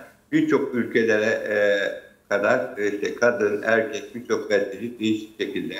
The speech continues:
suç örgütleri tarafından ya da devlet içindeki bir takım organizasyonlar tarafından katledildi. Şimdi Turan Dursun da bu gazetecilerden biri ama Turan Dursun'u bu gazetecilerden ayıran bir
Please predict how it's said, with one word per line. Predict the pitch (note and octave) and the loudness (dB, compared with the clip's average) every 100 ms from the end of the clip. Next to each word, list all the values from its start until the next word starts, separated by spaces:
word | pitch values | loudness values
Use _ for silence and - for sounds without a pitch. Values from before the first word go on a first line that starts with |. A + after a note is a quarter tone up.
| G#2+ - _ _ | -10 -14 _ _
suç | G#2 D3+ | 0 4
örgütleri | B2+ B2 B2 B2+ B2+ B2+ | 4 2 -2 0 0 2
tarafından | B2 A#2 A#2 C3 C3 | 0 0 -2 0 2
ya | B2 A2+ | 4 4
da | B2 B2 | 2 2
devlet | A#2 A#2 A#2+ - - | 2 2 0 -4 -10
içindeki | - - - | -12 -12 -8
bir | A#2+ | -4
takım | - A2 | -4 0
organizasyonlar | A2 A2 A2 G#2 A2 - A2+ A#2 A2+ F#2+ | 2 4 2 2 0 0 0 2 2 2
tarafından | F2+ - C3 - | 0 0 0 2
katledildi. | G#2+ - F2 - - - _ _ _ _ _ _ _ _ | 0 0 -4 -6 -10 -18 _ _ _ _ _ _ _ _
Şimdi | D#3 D#3+ - - | 2 2 2 2
Turan | D#3 D#3+ E3 F3+ | 4 4 4 4
Dursun | - A2 A#2 | 2 2 2
da | E3+ F3+ - | 2 2 0
bu | D#3 D#3+ - - A#2 | -2 -2 -4 -2 2
gazetecilerden | D3 E3 E3 A2+ A2 G#2+ G#2 D3+ B2+ | 2 2 -2 -4 2 2 2 0 0
biri | B2 | 0
ama | C#3 - | 0 0
Turan | - E3 F3 F3+ | 0 2 2 0
Dursun'u | - C#3 A#2+ | -4 -4 -4
bu | C3+ | 2
gazetecilerden | D3 D#3+ F#3+ D#3+ B2+ A#2 | 2 4 0 0 2 2
ayıran | A2 B2+ D3 B2+ C3 | 2 2 2 0 0
bir | C3+ | -4